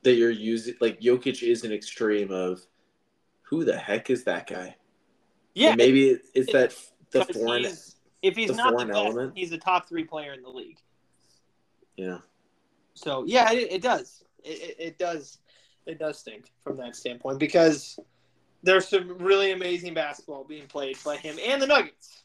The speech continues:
Speaker 2: Um, and if you're an N B A fan and you just appreciate basketball in general, that's good basketball being played by <laughs> Denver. Um,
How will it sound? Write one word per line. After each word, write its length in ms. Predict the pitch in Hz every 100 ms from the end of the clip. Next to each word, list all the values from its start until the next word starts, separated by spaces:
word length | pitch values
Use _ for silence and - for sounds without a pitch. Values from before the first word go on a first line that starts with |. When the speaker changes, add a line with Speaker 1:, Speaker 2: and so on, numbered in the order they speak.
| _ _ _ _ _
Speaker 2:
Um, 300 | 147 143 139 -
and 160 | 160 160
if 120 | 160
you're 260 | 170 170 175
an 200 | 170 175
N 140 | 190
B 100 | 196 196
A 140 | 185
fan 260 | 185 180 175
and 120 | 170
you 80 | 180
just 220 | 170 196
appreciate 760 | 240 - 269 285 - 240 214 185
basketball 680 | 190 208 - 185 170 160
in 80 | 156
general, 420 | 151 185 175 139 _ _ _ _
that's 160 | 185 -
good 320 | - 196 180
basketball 680 | 170 156 - - 120 110 - _
being 200 | - 143
played 380 | 131 135 120 120 _
by 120 | 135
<laughs> 120 | 139 -
Denver. 400 | 202 151 139 - - _ _ _ _
Um, 400 | 127 113 104 120